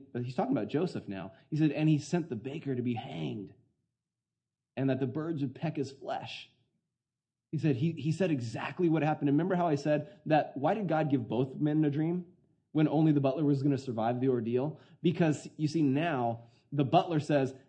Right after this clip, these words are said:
"He gave us both dreams, and both dreams had their own separate interpretation, and both of them came to pass exactly as he said they would." It's beyond coincidence. Now, you can say,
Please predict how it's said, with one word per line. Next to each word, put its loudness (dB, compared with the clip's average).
"He -2
gave 6
us 0
both 4
dreams, -4
and 0
both 6
dreams 0
had 0
their 2
own 4
separate 2
interpretation, 0
and 2
both 2
of -2
them 2
came 0
to 0
pass -4
exactly -2
as -2
he 0
said -2
they 4
would." 2
It's -4
beyond 4
coincidence. 0
Now, 0
you 2
can 2
say, 0